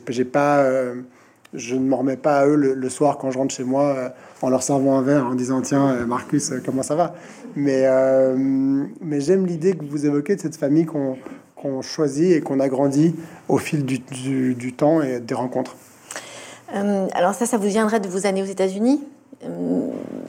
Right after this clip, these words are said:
Speaker 2: cette, cette, ce, ce lien, cette façon de voir, euh, la famille, elle vous viendrait du, du temps que vous avez passé
Speaker 1: Non,
Speaker 2: aux
Speaker 1: parce que
Speaker 2: États-Unis ?
Speaker 1: c'est
Speaker 2: Pas
Speaker 1: pas,
Speaker 2: seulement.
Speaker 1: c'est, c'est, c'est
Speaker 2: Ok.
Speaker 1: pas du tout américain, tout le monde fait ça, hein, euh.
Speaker 2: Oui,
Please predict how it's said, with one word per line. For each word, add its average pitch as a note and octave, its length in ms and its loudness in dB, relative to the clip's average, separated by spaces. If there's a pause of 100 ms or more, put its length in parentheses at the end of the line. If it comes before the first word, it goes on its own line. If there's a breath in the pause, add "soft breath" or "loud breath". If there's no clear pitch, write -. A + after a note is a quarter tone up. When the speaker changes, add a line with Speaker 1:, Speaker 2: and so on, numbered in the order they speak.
(500)
Speaker 2:
cette, G#3+ 240 0
cette, G#3 240 0
ce, F#3+ 340 0
ce F#3+ 160 -2
lien, B3+ 360 2
cette A#3+ 160 -6
façon A3+ 260 -6
de A3+ 80 -4
voir, G#3+ 400 -4
euh, F#3 420 -2
la F#3+ 140 -4
famille, A3 380 -4
elle A3 100 -2
vous G#3 80 -6
viendrait G#3+ 380 -4
du, G#3 240 -12
du G#3+ 140 -8
temps C4 180 2
que C4+ 60 -2
vous A#3+ 40 -2
avez A#3+ 120 -2
passé D#3 140 -4
Speaker 1:
Non, F3 140 6
Speaker 2:
aux G#3 40 4
Speaker 1:
parce A#3 180 -4
que C4 80 -6
Speaker 2:
États-Unis ? C4 80 -6
Speaker 1:
c'est C3 60 -2
Speaker 2:
Pas A#3 60 0
Speaker 1:
pas, C#3 420 4
Speaker 2:
seulement. C3+ 120 0
Speaker 1:
c'est, - 200 -4
c'est, B2+ 300 -4
c'est G3 100 -4
Speaker 2:
Ok. - 60 0
Speaker 1:
pas C3 140 2
du B2+ 140 -4
tout C#3+ 160 0
américain, C#3 420 2
tout D#3+ 140 -4
le D3 60 -2
monde C3 120 -4
fait C#3+ 100 -8
ça, F3+ 240 0
hein, D3 60 0
euh. C#3 300 -4
Speaker 2:
Oui, E4 80 -2